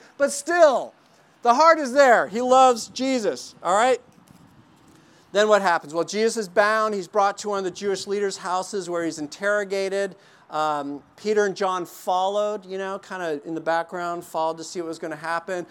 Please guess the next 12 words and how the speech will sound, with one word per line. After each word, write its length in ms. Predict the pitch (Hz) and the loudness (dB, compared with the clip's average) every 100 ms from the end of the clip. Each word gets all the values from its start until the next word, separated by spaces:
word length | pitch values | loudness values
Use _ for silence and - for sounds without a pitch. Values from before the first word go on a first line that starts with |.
| - - | -16 -4
One 160 | 208 226 | 0 0
of 100 | 220 | -2
the 40 | |
servants 460 | - 240 220 196 - | -4 -2 -2 -6 -8
asked 360 | 185 196 190 - | -4 -4 -6 -14
Peter, 460 | 202 180 156 117 - _ _ _ - | -8 -6 -4 -6 -10 _ _ _ -12
"Aren't 200 | 233 - | -12 -10
you 80 | 285 | -10
one 140 | 277 | -10
of 80 | 262 | -10
his 120 | 240 | -12
disciples?" 760 | 214 - 190 220 247 247 - | -14 -12 -12 -12 -14 -20 -20